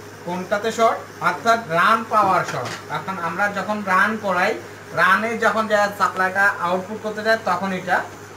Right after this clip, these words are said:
শর্টটা যেখানে আছে সেই জায়গায় voltage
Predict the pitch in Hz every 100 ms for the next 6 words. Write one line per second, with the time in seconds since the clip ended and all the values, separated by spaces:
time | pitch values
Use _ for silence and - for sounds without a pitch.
0 | - - - - - - - - - -
1 | - - - 185 185 - 208 - - -
2 | - - - - - - - - 135 151
3 | 185 196 190 220 208 175 175 165 156 185